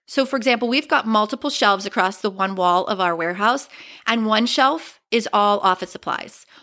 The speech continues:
One shelf is all tech gadgets. One shelf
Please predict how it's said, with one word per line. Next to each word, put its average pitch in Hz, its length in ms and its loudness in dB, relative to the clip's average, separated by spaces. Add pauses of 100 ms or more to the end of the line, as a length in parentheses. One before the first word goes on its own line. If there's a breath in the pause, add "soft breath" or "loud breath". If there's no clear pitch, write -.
(120 soft breath)
One 214 300 2
shelf 247 380 2
is 190 160 -4
all 185 340 2 (160)
tech - 300 -6
gadgets. - 480 -4 (240 loud breath)
One 233 320 2
shelf 202 320 0